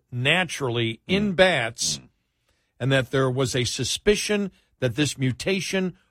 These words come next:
Speaker 1: was intentionally inserted. The suspicion was heightened by the fact that scientists in Wuhan are known to have been working on gain-of-function experiments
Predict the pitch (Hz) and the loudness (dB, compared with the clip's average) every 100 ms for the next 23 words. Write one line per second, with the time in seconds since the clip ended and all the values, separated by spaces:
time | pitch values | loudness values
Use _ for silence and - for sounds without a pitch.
0 | _ 135 113 123 - 165 180 - 180 175 | _ -2 0 -4 -2 -2 -2 -2 -2 -2
1 | 180 - 160 143 123 - 190 185 160 110 | -2 -4 -2 -2 -2 -2 0 2 2 -2
2 | 76 _ _ _ _ _ _ _ _ _ | -8 _ _ _ _ _ _ _ _ _
3 | _ - 107 - 139 143 127 117 - 170 | _ -12 -8 -2 -2 -2 -2 -2 2 2
4 | 165 135 120 117 113 - 117 113 - _ | 2 -4 -2 -2 -2 0 0 0 -4 _
5 | _ _ _ _ - 127 120 - - - | _ _ _ _ 0 2 2 -4 -4 2
6 | 175 185 147 - 131 120 - - _ _ | 2 2 -2 -2 -4 -4 -10 -16 _ _
7 | 127 131 131 120 120 123 123 - _ _ | -2 0 2 2 2 0 -4 -10 _ _
8 | _ 135 131 127 147 165 170 139 127 123 | _ 2 2 2 2 2 -2 -2 0 0
9 | 110 123 117 - 127 165 160 131 123 - | 2 0 0 -6 -2 0 0 -4 -4 -2
10 | 127 117 107 143 165 131 151 147 - 117 | -2 -2 0 0 0 0 -2 -2 -6 -8
11 | - - 220 220 156 120 117 - | -8 -4 -2 0 0 -2 -4 -8